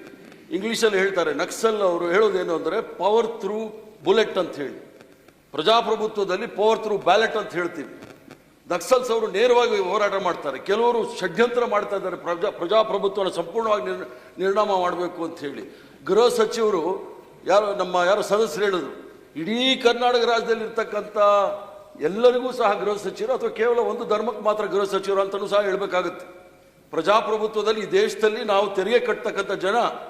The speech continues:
ಪ್ರಜಾಪ್ರಭುತ್ವದಲ್ಲಿ ಪ್ರತಿಯೊಬ್ಬರಿಗೂ ಸಹ ಹಕ್ಕಿದೆ. ಎಲ್ಲರ ಮ-, ಮೂಲಭೂತ ಜವಾಬ್ದಾರಿ ಏನು ಒಂದು ಸಮ-, ಸಂವಿಧಾನದ ಅಂತ ಹೇಳಿದ್ರೆ ಎಲ್ಲರ ಜೀವ ಮತ್ತು ಆಸ್ತಿ ಪ-, ಆಸ್ತಿ ಮತ್ತು, ಆ, ಆಸ್ತಿಯನ್ನು ಕಾಪಾಡ್ತಕ್ಕಂಥ ಮೂಲಭೂತ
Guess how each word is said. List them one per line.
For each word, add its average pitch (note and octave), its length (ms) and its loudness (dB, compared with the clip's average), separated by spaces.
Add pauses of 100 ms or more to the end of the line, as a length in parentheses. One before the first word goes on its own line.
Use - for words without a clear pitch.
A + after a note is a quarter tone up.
(280)
ಪ್ರಜಾಪ್ರಭುತ್ವದಲ್ಲಿ G#3+ 880 2
ಪ್ರತಿಯೊಬ್ಬರಿಗೂ A#3 600 0
ಸಹ A3+ 160 2
ಹಕ್ಕಿದೆ. F#3 760 -4 (220)
ಎಲ್ಲರ A#3+ 320 4 (560)
ಮ-, C#3 260 -8 (260)
ಮೂಲಭೂತ B3 640 2 (480)
ಜವಾಬ್ದಾರಿ A#3+ 560 2
ಏನು A3 260 0
ಒಂದು G3+ 300 -6
ಸಮ-, G3+ 240 -4
ಸಂವಿಧಾನದ A3 540 0
ಅಂತ F3+ 200 -2
ಹೇಳಿದ್ರೆ F3+ 380 0 (460)
ಎಲ್ಲರ G#3+ 260 4
ಜೀವ B3 420 0
ಮತ್ತು G#3 240 -2
ಆಸ್ತಿ G#3+ 320 0
ಪ-, F#3 380 0
ಆಸ್ತಿ A3 280 0
ಮತ್ತು, G3+ 540 -2 (240)
ಆ, F3 280 2
ಆಸ್ತಿಯನ್ನು A3 340 -2
ಕಾಪಾಡ್ತಕ್ಕಂಥ G3+ 640 0
ಮೂಲಭೂತ G#3+ 520 -2